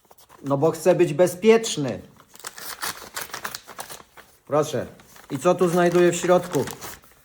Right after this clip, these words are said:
Poradnik, proszę państwa, bezpieczeństwa. Przeczytaj, przećwicz, zachowaj. Zagrożenia, proszę państwa.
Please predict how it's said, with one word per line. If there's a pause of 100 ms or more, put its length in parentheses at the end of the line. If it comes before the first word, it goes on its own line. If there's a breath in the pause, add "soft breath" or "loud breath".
(920 loud breath)
Poradnik,
proszę
państwa,
bezpieczeństwa. (920)
Przeczytaj,
przećwicz,
zachowaj. (1500)
Zagrożenia,
proszę
państwa.